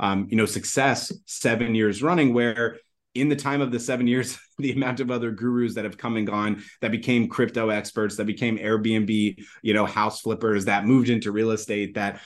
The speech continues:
started their own marketing agency, that do done for you marketing services, like, changing the whole landscape. We're just talking about thousands of people. We stay focused on what we've done best, which is creating a community and culture of high quality entrepreneurs and agency owners that we can help hand to hand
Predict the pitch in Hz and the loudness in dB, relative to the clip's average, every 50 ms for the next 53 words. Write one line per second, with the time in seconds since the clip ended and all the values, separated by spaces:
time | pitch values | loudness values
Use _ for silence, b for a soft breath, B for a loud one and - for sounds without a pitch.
0 | B B - - 131 123 127 123 120 117 107 110 117 120 120 117 113 113 113 113 | B B -2 0 2 4 4 6 6 6 6 8 8 8 8 6 6 4 2 0
1 | 110 107 110 107 101 107 104 98 - 117 110 104 92 95 117 123 123 113 90 117 | 2 4 2 2 2 0 -4 -2 0 0 0 0 0 2 4 4 4 4 4 2
2 | 120 127 120 120 123 117 117 113 113 104 107 107 107 113 110 104 - 120 113 107 | 2 2 2 0 0 0 0 2 2 0 0 -2 -4 -4 -6 -6 -4 -4 -4 -4
3 | 107 - - 120 117 104 92 104 98 92 - - - - 127 131 127 117 117 113 | -4 -6 -4 -4 -4 -4 -4 -6 -6 -8 -8 -8 -2 2 4 4 6 6 6 4
4 | 104 98 107 107 104 113 139 160 151 143 - 123 117 113 110 - - _ _ _ | 4 4 2 2 4 4 4 2 2 2 4 4 4 4 2 -4 -16 _ _ _
5 | _ _ _ _ _ - - - - 127 117 113 107 98 92 - - 107 101 107 | _ _ _ _ _ -14 -10 -2 0 0 2 2 0 0 -2 -4 -2 0 2 2
6 | 110 104 104 92 90 92 90 - - 131 127 120 110 101 98 98 98 - _ - | 2 0 -2 -4 -6 -8 -8 0 2 2 2 4 2 0 0 0 -2 -6 _ -2
7 | 110 117 123 120 - - 123 110 104 - 107 107 95 - - - 98 98 98 98 | 4 6 6 6 4 0 0 0 0 0 -2 -2 -2 -4 -6 -4 -4 -2 -2 -2
8 | 90 90 98 95 87 85 90 98 92 92 85 90 85 85 - - 95 92 104 - | -2 -2 -2 -2 -2 -2 -4 -2 0 0 0 -2 -4 -6 -6 -8 -6 -6 -6 -6
9 | - - 113 107 107 104 98 95 98 - - 110 110 110 107 104 101 98 95 - | 0 4 4 4 6 4 2 0 -2 -2 -2 0 2 2 2 2 2 0 0 -2
10 | 104 101 - 107 101 98 95 B B B B B 104 90 - - 107 107 104 - | -4 -4 -2 -2 -2 -2 -2 B B B B B -4 -4 0 2 2 2 2 2
11 | - 110 104 101 101 101 95 95 92 - - 104 98 101 98 95 92 98 110 123 | 4 4 4 4 4 2 2 0 -2 -2 -2 0 0 0 0 0 0 0 0 2
12 | 139 151 143 147 151 156 170 170 147 117 101 101 107 95 104 95 82 95 92 90 | 0 -2 -2 0 0 2 2 2 2 0 0 0 0 -2 -2 -4 -4 -4 -6 -4
13 | - 92 92 87 85 87 87 90 87 87 82 80 - | -4 -6 -6 -4 -4 -4 -2 -2 -2 -2 -4 -8 -8